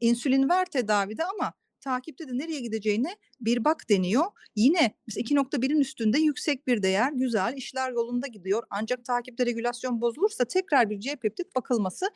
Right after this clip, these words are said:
öneriliyor. Eee, ve hatta şöyle, hani lada düşündük, tip bir mi diye düşündük, eee, modi düşündük, eee, düşük rezervli yılların a-, eee, tip ikisi mi diye düşündük, aradayız.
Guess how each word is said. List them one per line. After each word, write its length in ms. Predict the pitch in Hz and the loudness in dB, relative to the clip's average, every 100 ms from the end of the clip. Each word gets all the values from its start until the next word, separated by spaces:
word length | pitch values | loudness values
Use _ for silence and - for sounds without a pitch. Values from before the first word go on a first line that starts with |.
| - - _ - | -8 -20 _ 2
öneriliyor. 600 | 262 285 254 214 180 240 403 - _ - | 6 6 6 4 4 2 -2 -10 _ -2
Eee, 100 | 196 | -2
ve 40 | |
hatta 400 | 285 320 311 302 | -2 -4 -2 -4
şöyle, 440 | - 320 285 175 - _ | -4 -4 -2 -4 -6 _
hani 280 | 233 220 202 | -4 -2 -2
lada 320 | 214 254 240 | -4 -2 -4
düşündük, 680 | 240 - 240 240 240 240 - _ _ _ | -6 -6 -2 0 -2 -6 -16 _ _ _
tip 280 | - 196 - | -10 -10 -2
bir 180 | 185 175 | -2 0
mi 140 | 214 | -2
diye 200 | 233 254 | 0 -2
düşündük, 600 | 240 240 254 240 240 - - - _ - | -2 -2 2 2 2 -6 -20 -20 _ -6
eee, 120 | 170 | -4
modi 380 | 170 190 214 220 | -2 -2 -2 -2
düşündük, 580 | 240 269 247 247 247 - _ _ | -2 2 2 2 -2 -14 _ _
eee, 200 | 180 175 175 | -6 -6 0
düşük 340 | 196 - 254 220 | 2 2 0 2
rezervli 720 | 226 202 220 220 220 226 - | 2 4 2 2 0 -6 -8
yılların 720 | - 131 202 202 208 220 240 220 | -16 -8 -4 -2 0 2 0 -4
a-, 160 | - 202 - | -2 -2 0
eee, 180 | 190 180 - _ | -4 -4 -6 _
tip 180 | - 202 | -4 -4
ikisi 280 | 208 - 254 | -4 2 6
mi 140 | 240 | 6
diye 180 | 233 233 | 8 6
düşündük, 360 | 233 247 226 180 | 6 2 2 4
aradayız. 540 | 208 247 269 247 - | 6 6 6 6 2